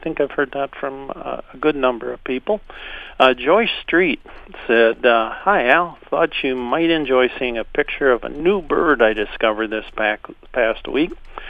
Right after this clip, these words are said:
I have sparrows that live under the front ramp most of the season, mostly house sparrows, but I've seen song sparrows and chipping sparrows so far this spring. Usually a few white-crowned and or white-throated show up too, but right after our last big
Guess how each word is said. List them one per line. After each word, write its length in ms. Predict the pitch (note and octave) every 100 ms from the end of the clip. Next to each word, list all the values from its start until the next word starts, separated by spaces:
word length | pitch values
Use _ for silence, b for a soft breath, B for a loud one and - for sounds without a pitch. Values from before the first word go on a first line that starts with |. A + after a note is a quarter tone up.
| B B B
I 120 | C3+
have 160 | D#3 C#3+ -
sparrows 480 | - B2+ D3 D3+ C#3
that 120 | C3+
live 260 | C3 C3+ B2+
under 220 | C#3 C3
the 120 | A#2+ -
front 280 | B2 B2+ A#2
ramp 380 | A2+ B2+ C3 -
most 320 | B2+ B2 -
of 80 | A#2
the 100 | A2 -
season, 340 | B2+ C3+ D3
mostly 380 | B2 A#2 - G#2+
house 260 | G#2+ A#2 B2
sparrows, 440 | - G#2 G#2 A#2+ C3+
but 140 | - A#2+
I've 160 | A2 -
seen 220 | C3+ A#2 -
song 260 | A2 A#2 -
sparrows 420 | A2+ A2 A#2 A#2+
and 160 | A2
chipping 400 | - B2+ - A2+ G#2+
sparrows 420 | - G2+ G#2 A2 -
so 140 | G#2+ G2+
far 220 | G#2+ G#2+
this 140 | G#2+ -
spring. 360 | - A#2 D3 D#3+ B B B B B B
Usually 420 | D3+ G#3 A3 E3+
a 80 | D3 -
few 200 | - D#3
white-crowned 880 | D3 A#2 C3 - - C3 C3 C3+ B2+
and 220 | B2 C3
or 240 | A#2 A#2 A#2
white-throated 680 | A2 A#2 - - A2+ G#2+ -
show 240 | - A2+
up 120 | G#2+ -
too, 260 | D3 C#3+
but 220 | A#2 - -
right 260 | B2 D#3+
after 540 | F3+ D#3+ - D3 D3+ D#3
our 320 | C#3+ C#3 C3+
last 340 | A#2+ A#2+ B2+ -
big 200 | B2+ C#3